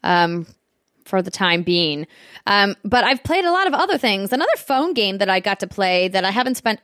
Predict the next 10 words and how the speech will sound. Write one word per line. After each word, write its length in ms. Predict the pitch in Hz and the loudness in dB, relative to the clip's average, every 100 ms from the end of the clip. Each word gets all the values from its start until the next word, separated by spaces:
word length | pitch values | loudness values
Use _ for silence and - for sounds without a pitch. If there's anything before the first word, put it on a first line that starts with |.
| - | -12
too 180 | - 311 | -6 -2
much 200 | 240 - | -2 -2
time 280 | 214 190 | -2 -2
with 200 | 180 175 | 0 -2
because 220 | - - 185 | -2 -2 -2
I 60 | |
just 260 | 180 214 - | 0 -2 0
got 200 | 208 - | -2 -2
the 60 | |
build, 480 | 175 190 185 165 160 | -2 2 2 2 -2